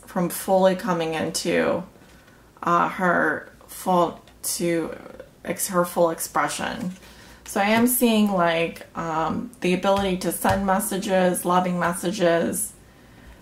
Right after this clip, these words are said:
is definitely causing heartbreak to this woman. And, or there's a message received that it talk-, that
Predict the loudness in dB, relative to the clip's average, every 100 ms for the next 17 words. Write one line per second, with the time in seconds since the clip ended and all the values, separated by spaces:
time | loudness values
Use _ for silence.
0 | -6 2 2 2 2 2 0 -2 -4 -6
1 | 0 2 2 2 -2 -2 0 0 0 -2
2 | -2 -2 -6 -6 -4 -6 -4 -2 -2 -2
3 | -4 -4 -6 -8 -20 -20 -20 -20 -20 -20
4 | -20 -20 -20 -20 -6 0 4 2 2 2
5 | 4 6 4 2 2 2 0 0 2 0
6 | -2 -4 -2 -2 2 2 0 -4 0 0
7 | -2 -8 -6 0 0 -2 -8 0 0 0